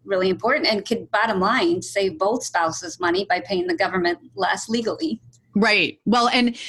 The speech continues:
Speaker 2: you mentioned the tax change of two thousand eighteen. So for people who are not in the divorce world like we are, they may not understand the significant change that happened with the, the new tax laws.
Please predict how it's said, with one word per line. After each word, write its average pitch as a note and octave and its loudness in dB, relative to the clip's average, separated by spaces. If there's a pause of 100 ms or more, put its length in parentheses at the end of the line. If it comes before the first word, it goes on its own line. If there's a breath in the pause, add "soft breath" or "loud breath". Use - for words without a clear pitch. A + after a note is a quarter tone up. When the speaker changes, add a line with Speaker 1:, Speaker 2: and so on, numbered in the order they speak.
Speaker 2:
you A#3+ 4
mentioned B3 4
the A3 2
tax A#3+ 0
change F#3 0
of E3+ -2
two A3 0
thousand F3+ 2
eighteen. E3+ 2
So F3+ 2
for G3 2
people A#3+ 0
who G3+ 2
are F3+ 4
not F#3+ 2
in F3+ 4
the F3 4
divorce F3 2
world E3 4
like D#3 2
we B3 2
are, D#3 4 (260 loud breath)
they A3 4
may A#3 4
not G3 2
understand F#3 2
the E3 4
significant F#3+ 0
change E3 2
that D#3+ 2
happened F3 2
with D#3 2
the, D3+ 4
the D#3+ 2
new D#3 6
tax F3 0
laws. D3+ 4